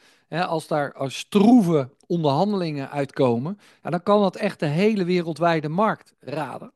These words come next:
raken. Maar tegelijkertijd weten we ook dat iedereen juist, daar hadden we het vorige week nog over in de podcast, gewoon wel die groei wil aanwakkeren. Dus nou, politieke onderhandelingen. India wordt ingeschat op zo'n twintig tot dertig procent. Landen als Japan,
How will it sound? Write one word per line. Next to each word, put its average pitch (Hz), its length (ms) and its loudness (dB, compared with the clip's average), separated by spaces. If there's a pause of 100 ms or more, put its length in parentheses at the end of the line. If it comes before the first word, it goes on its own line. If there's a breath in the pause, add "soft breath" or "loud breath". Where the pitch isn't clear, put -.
raken. 160 640 -2 (640 loud breath)
Maar - 120 -10
tegelijkertijd 196 640 0
weten 185 280 0
we 180 80 -4
ook 202 240 0
dat 202 260 -8
iedereen 175 480 0
juist, 147 340 -4
daar 139 100 -6
hadden 139 160 -4
we 131 40 -4
het - 100 -20
vorige 156 240 2
week 208 160 6
nog 170 180 -4
over 131 240 -2
in 135 80 -8
de 127 60 -10
podcast, - 580 -8
gewoon 165 200 -4
wel 202 200 2
die 156 140 -6
groei 214 340 2
wil 135 240 0
aanwakkeren. 123 640 -8 (180)
Dus - 140 -10
nou, - 140 -12 (120)
politieke 226 560 4
onderhandelingen. 135 760 -2 (380 loud breath)
India 226 440 2
wordt 170 200 2
ingeschat 160 560 -4
op 151 120 -6
zo'n 143 200 -6
twintig 185 360 0
tot 120 260 -4
dertig 185 320 0
procent. 196 520 -2
Landen 185 360 0
als 156 200 -2
Japan, 156 640 0